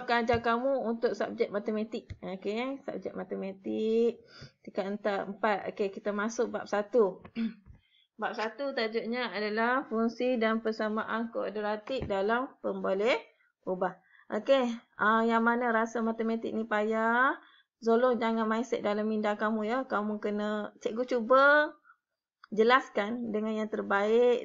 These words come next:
dan cikgu cuba tolong kamu permudahkan, ha? Tapi dengan syarat kamu kena ikut apa yang cikgu bagi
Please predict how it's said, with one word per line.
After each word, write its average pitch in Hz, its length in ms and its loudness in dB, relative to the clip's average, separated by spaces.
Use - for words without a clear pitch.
dan 208 80 -2
cikgu 214 400 -4
cuba 214 480 0
tolong 208 320 0
kamu 214 800 -2
permudahkan, 233 1120 2
ha? 233 160 0
Tapi 208 320 -4
dengan 208 160 -2
syarat 208 400 0
kamu 202 240 -4
kena 208 160 -2
ikut 196 320 -2
apa 202 320 -4
yang 185 80 -6
cikgu 196 320 -6
bagi 190 320 -2